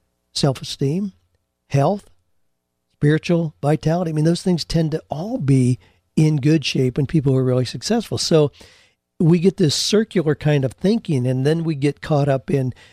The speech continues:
the chicken and the egg, which comes first. Well, if I, you know, was successful, then I could, you know, I'd feel better and I'd be able to, you know,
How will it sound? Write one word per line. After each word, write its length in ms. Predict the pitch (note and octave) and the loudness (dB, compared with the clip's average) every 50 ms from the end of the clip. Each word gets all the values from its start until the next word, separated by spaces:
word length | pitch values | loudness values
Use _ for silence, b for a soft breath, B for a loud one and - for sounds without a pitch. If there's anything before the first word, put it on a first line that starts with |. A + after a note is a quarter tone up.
| B B - | B B -4
the 140 | C#3 C#3+ - | -2 -2 -2
chicken 440 | - - - F3 - - D#3 C#3+ C3+ | -2 -2 -4 -4 0 0 0 0 0
and 140 | C3 B2 | 0 -2
the 160 | A#2+ B2 C#3 - | -2 -4 -6 -4
egg, 180 | E3 F3 F3 D3+ | -2 -2 -2 0
which 320 | C3 C3+ D3 D3 - - | 0 0 0 0 -2 -4
comes 380 | - - C#3 B2+ B2+ B2 - - _ - | -4 -2 -2 -2 -2 -4 -8 -10 _ -2
first. 400 | G3+ G3+ E3 A2+ G#2 - - C#3+ | 0 0 0 -2 -6 -6 -2 0
Well, 220 | C3+ C#3 C3+ - | 2 2 2 0
if 220 | C#3 C3+ A#2 - | 0 -2 -2 0
I, 280 | C3 C3+ D#3 E3+ F3 D3+ b b b b b b b b _ _ _ _ _ _ _ _ _ _ _ _ _ _ | 0 0 0 0 -2 -4 b b b b b b b b _ _ _ _ _ _ _ _ _ _ _ _ _ _
you 60 | - C#3 | -2 -2
know, 80 | B2 A#2+ | 0 0
was 160 | A#2+ A#2 - | -2 -2 -2
successful, 680 | - - B2 - - C3+ B2 A#2 A2 - - C#3+ C3+ | -4 -4 -4 -2 -2 -2 -2 -2 -4 -2 0 0 2
then 200 | B2+ C3+ C3 C3 | 2 2 0 0
I 160 | B2+ C3 D3+ C3+ | 0 0 0 0
could, 260 | - C#3+ A#2 A2+ - b b b b b | -2 -2 -4 -4 -10 b b b b b
you 60 | - B2+ | -2 0
know, 140 | C3 A2+ | 0 2
I'd 220 | A#2+ C#3+ - C3 - | 0 0 0 -2 -2
feel 240 | - D#3+ C3+ B2 B2 | 0 0 0 0 0
better 440 | B2+ B2+ B2 B2 B2+ C#3+ D#3 D#3+ | -2 -4 -4 -4 -4 -4 -4 -4
and 160 | D3 B2+ B2 B2 | -4 -6 -4 -4
I'd 200 | B2+ C#3+ C3+ C3 | -4 -6 -4 -2
be 200 | C#3+ C#3 C3+ C3+ | 0 2 2 2
able 200 | C3 B2+ C3 - | 2 0 -4 -4
to, 400 | - - C#3+ C3 B2+ B2+ B2 - b b b b b b b b _ _ _ _ _ - | -2 0 2 2 2 2 0 -4 b b b b b b b b _ _ _ _ _ -4
you 100 | - B2+ | -4 -2
know, 440 | A#2+ B2+ B2 B2 B2+ C3 D3+ B2 - | 0 0 2 2 2 0 0 -4 -8